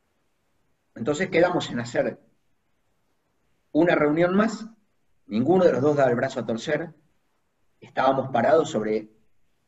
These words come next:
cierta idea fundamentalista de que era injusto y que no íbamos a ceder de ninguna manera.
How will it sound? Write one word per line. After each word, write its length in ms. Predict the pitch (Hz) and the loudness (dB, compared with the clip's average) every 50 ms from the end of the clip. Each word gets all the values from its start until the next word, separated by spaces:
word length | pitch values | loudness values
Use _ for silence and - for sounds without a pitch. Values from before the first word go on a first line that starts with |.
| _ _ _ _ _ _ _ _ _ _ _ _ _ _ _ _ _ _ _ _ _ _ | _ _ _ _ _ _ _ _ _ _ _ _ _ _ _ _ _ _ _ _ _ _
cierta 480 | _ - - - 120 113 - - 110 110 | _ -14 -6 -4 -4 -4 -2 -2 -2 0
idea 680 | 110 107 107 127 135 127 117 113 101 95 90 - - - | 0 -2 -2 0 2 2 2 2 0 -4 -8 -12 -18 -16
fundamentalista 960 | - 107 107 107 107 113 113 117 113 113 113 113 117 123 139 135 - 131 131 | -12 -10 -8 -4 -2 -2 0 2 2 2 0 0 -2 -4 -6 -6 -4 -4 -4
de 120 | 110 101 | -4 -4
que 240 | 95 98 98 98 - - | -6 -8 -10 -10 -6 -2
era 160 | 147 147 147 | 0 0 2
injusto 440 | 135 123 - 147 156 - - - 147 | 0 -2 -4 -6 -8 -8 -8 -6 -6
y 80 | 120 - | -6 -6
que 100 | 92 95 | -6 -4
no 160 | 107 117 117 | -2 -2 -2
íbamos 300 | 113 110 110 110 - - | -2 -4 -4 -6 -8 -12
a 40 | - | -14
ceder 340 | - 95 92 101 107 104 | -14 -10 -6 -4 -4 -4
de 100 | 107 107 | -4 -4
ninguna 280 | 101 98 101 107 110 104 | -6 -6 -6 -6 -8 -8
manera. 260 | 98 87 76 - _ | -8 -12 -14 -18 _